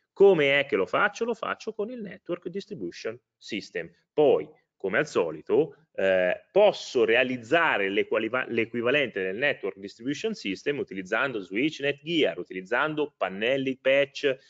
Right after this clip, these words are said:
di terze parti o roba del genere. Quindi anche questo è un oggetto che è obbligatorio? No, non è obbligatorio, diventa molto utile nel momento in cui io vado a passare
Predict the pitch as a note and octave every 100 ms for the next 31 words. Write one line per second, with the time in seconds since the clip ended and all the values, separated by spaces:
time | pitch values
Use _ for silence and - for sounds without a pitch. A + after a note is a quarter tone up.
0 | _ - B2+ B2+ B2 - B2 C#3+ C#3 G#2
1 | - G2 G#2+ G#2+ G2+ F#2+ F2+ F2 - -
2 | - _ _ - C3 F#2 G2+ D3 E3+ D#3+
3 | D#3+ A2 G#2 A2+ A#2 C#3+ A2+ G#2+ G#2+ F#2
4 | - C#3 B2 A2+ G#2 B2 F2+ F2 C#3 G3+
5 | A2 - A#2 C#3 E3+ A#2+ A2+ G#2 D3+ F#2
6 | F2+ B2 D3 F3+ A2 G2 G#2 E3+ D3+ E3+
7 | E3 G#2+ - A2+ D#3+ G#3 _ _ - A#2
8 | G#2 C3+ D#3 C3+ G#3 G3+ G#2+ F#2 F#2+ C#3
9 | - _ C3 C3 E3+ C#3 G2+ C3 - G3
10 | - F2 D#2+ G2